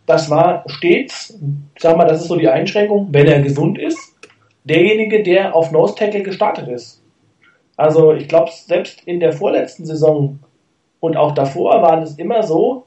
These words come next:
Ian Williams war eigentlich als Starter vorgesehen und, äh, Glenn Dorsey ist dann derjenige, der reinrotiert ist oder aber der dann übernommen hat, ähm,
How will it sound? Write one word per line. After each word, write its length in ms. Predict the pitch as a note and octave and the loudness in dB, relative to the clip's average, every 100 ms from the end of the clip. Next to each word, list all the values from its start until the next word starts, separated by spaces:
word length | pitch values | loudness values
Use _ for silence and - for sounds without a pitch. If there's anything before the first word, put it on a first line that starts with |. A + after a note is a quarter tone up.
| - | -6
Ian 260 | F3 D#3+ | -2 0
Williams 400 | E3+ B3+ C4+ C4 | 2 0 -2 -2
war 160 | E3+ E3+ | 0 2
eigentlich 340 | E3+ G3+ G#3 | 0 -2 -4
als 380 | D#3 D#3 - _ _ | -4 -4 -8 _ _
Starter 640 | - C#3+ E3+ B3+ B3+ - - | -2 0 2 2 0 -2 -4
vorgesehen 680 | G#3+ A3 A#3 A3 A#3+ C#4+ D#4+ _ _ _ _ | 0 0 0 -2 -4 -4 -8 _ _ _ _
und, 400 | E3 E3+ E3+ D#3+ | -2 -2 -2 -8
äh, 260 | D#3 D#3 D#3 | 0 2 2
Glenn 320 | D3 D#3 F3 E3+ | 0 0 0 4
Dorsey 680 | D3+ G#3 A#3+ B3 B3+ B3+ _ - | 4 4 0 -2 -2 -4 _ -8
ist 220 | F#3+ G3+ | -6 0
dann 160 | F#3+ F3+ | 0 0
derjenige, 520 | F#3 G#3+ G#3 G3+ G3 | -2 -2 -4 -4 -4
der 440 | F3+ F3 E3+ - _ _ - | 0 0 0 -4 _ _ -6
reinrotiert 720 | C3 G3 C#4+ F3+ D3+ F#3+ F#3+ | 2 2 2 0 -2 0 0
ist 240 | G#3+ G3+ | -2 -4
oder 260 | G3+ G#3+ F#3+ | 0 2 2
aber 200 | F#3 F#3+ | 2 0
der 100 | F3+ | 0
dann 300 | F3+ F3+ E3+ | -2 -4 -6
übernommen 540 | E3+ D3+ C#3+ C#3 C#3+ C#3+ | 0 2 4 2 0 -2
hat, 280 | G3 - _ _ _ _ _ | -4 -6 _ _ _ _ _
ähm, 440 | D#3+ E3 E3+ F3 | 4 4 4 -6